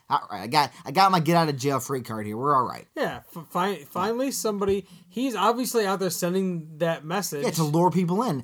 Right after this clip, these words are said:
Speaker 2: Yeah.
Speaker 1: If, if not for this biomatter or anybody out there, but then to find a, a robot, his model, he's like, "Got it."
Speaker 2: Right.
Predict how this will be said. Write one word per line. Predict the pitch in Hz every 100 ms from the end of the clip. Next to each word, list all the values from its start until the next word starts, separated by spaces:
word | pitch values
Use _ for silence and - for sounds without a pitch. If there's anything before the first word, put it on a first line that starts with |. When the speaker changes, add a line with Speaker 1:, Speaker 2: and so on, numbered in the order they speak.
| 202
Speaker 2:
Yeah. | 233
Speaker 1:
If, | 185 -
if | 240 - 160
not | 196 208
for | 185 180
this | 180 143
biomatter | 160 147 180 190 190 196 202
or | 165 139
anybody | 175 165 151
out | 123 165
there, | 170 233 220 -
but | -
then | 160 185
to |
find | 165 - 170 190 180
a, |
a | 160 156 139
robot, | 135 139 165 143 113
his | 113 151 139
model, | 135 139 139 107
he's | 110 104
like, | 95
"Got | 120 110 101
it." | 92 - - _
Speaker 2:
Right. | 165 143 131